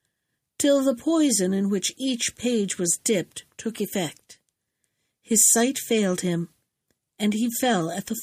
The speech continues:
foot of his throne. When the physician's head saw that the poison had taken effect,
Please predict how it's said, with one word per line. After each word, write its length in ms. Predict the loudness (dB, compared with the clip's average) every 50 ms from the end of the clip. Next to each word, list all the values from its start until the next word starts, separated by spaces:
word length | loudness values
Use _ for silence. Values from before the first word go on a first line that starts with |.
| -4 -2
foot 180 | -2 -2 -4 -4
of 120 | -10 -10 -6
his 180 | -4 -4 -4
throne. 480 | -4 -4 -4 -4 -4 -4 -6 -8 -12 -20 _ _ _ _ _ _ _ _ _ _ _ _ _ _ _ _ _ _ _ _ _ _ _ _ _ _ _ _ _ _ _ _
When 140 | -2 0 2
the 60 | 2
physician's 600 | 2 2 2 2 4 2 2 2 2 0 0 0
head 280 | 0 0 -2 0 0 2
saw 340 | 2 2 2 2 2 2 0
that 140 | 0 -2 -4
the 80 | -6 -6
poison 460 | -2 0 0 2 2 2 2 0 0
had 200 | -2 -2 -4 -4
taken 360 | -2 -2 -2 -2 -2 -4 -4
effect, 540 | -4 -6 -6 -6 -6 -6 -6 -8 -12 -18